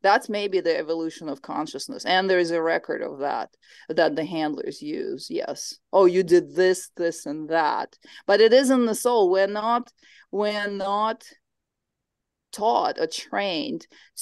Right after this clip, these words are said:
to experience or know ourselves as the pure fabric of the soul. All of that, what you did, what you're doing, what you're choosing, what you, what kind of action you're taking,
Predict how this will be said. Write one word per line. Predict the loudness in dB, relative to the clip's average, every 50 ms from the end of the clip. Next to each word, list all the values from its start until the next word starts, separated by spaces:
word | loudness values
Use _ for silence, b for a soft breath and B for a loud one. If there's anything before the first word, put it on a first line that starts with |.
| -6 -4 0
to | 4 6 6 6 6 4 0 b b b b b b _ _ _ _ _ _ _ _ _ _ _ 2
experience | 4 4 2 -2 -10 -8 -4 -2 0 2 2 2 2 2 0 0 0
or | 2
know | 2 2 2 2 2 2 4 4 4 4 2
ourselves | 2 0 -2 -4 -6 -6 -6 -4 -2 0 -2 -2 -4 -6 -4 0
as | 2 4 4 4 4 4 2 0
the | 0 -2
pure | -2 -2 -4 0 2 2 4 2
fabric | 0 -2 -2 0 0 0 0 -2 -4 -4 -4
of | -6 -6 -6
the | -6 -10
soul. | -8 -6 -4 -2 -2 -2 -2 -4 -6 -8 -12 -14 _ _ _ _ _ _
All | 4 6 8 8 8 8 6
of | 6 4 2 -2 -2
that, | 0 2 2 2 2 2 4 2 2 2 -2 -14 b b b b b b
what | b 2 2 2 2 -2
you | -6
did, | -2 2 4 4 6 6 4 2 2 0 -2 -10 _ _ _
what | -4 -4 -4 -2 -4
you're | -6
doing, | -4 -2 0 2 2 4 4 4 4 4 4 0 -2 -4 -6
what | -10 -6 -4
you're | -4 -4
choosing, | -4 -4 -2 0 0 2 2 2 2 2 2 2 2 0 -4 b b b b b b b
what | 2 2 2 2 -4
you, | -8 -10 -6
what | -2 2 2 2 0 -2 -2 0
kind | 2 2 2
of | 2 2
action | 2 2 2 0 -2 -4 -6 -6 -6
you're | -6 -4 -2 -2 -2
taking, | -2 0 0 0 0 -2 -6 -10 -10